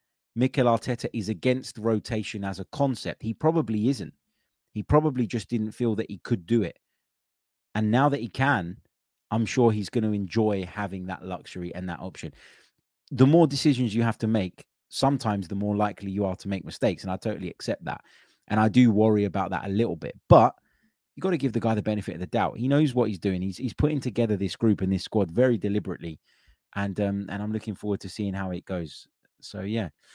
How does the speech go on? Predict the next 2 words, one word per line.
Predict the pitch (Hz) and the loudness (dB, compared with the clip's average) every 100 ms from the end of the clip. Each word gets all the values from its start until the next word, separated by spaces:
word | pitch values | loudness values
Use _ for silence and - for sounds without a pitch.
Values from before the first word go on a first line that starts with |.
| - _ _ - | -20 _ _ -2
Um, | 139 165 175 180 180 180 - _ _ _ _ _ _ _ _ _ _ _ _ _ _ _ _ _ _ - | 0 2 2 0 -2 -4 -8 _ _ _ _ _ _ _ _ _ _ _ _ _ _ _ _ _ _ -2
uh, | 131 135 135 139 139 131 | 2 4 6 6 4 2